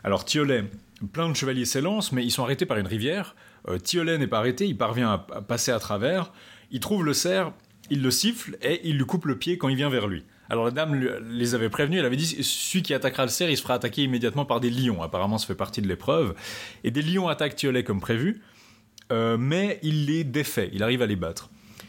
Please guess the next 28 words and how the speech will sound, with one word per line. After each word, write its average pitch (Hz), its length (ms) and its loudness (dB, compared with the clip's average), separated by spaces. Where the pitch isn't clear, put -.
Il 117 60 2
y 113 40 4
a 110 40 4
un 117 60 2
félon 202 460 0
qui - 120 0
attaque 120 260 0
Thiollet 139 220 2
à 131 60 2
ce 131 120 -4
moment-là, 120 220 2
puis 127 140 -6
comme 180 160 0
il 151 100 2
est - 80 0
affaibli 151 460 0
par 123 140 2
les 117 120 2
lions, 127 340 2
il 101 100 -2
est - 20 0
fatigué, 131 400 0
il 151 60 2
n'arrive 101 220 -2
pas 180 120 2
à 160 60 2
se 131 80 -4
défendre, 127 500 -2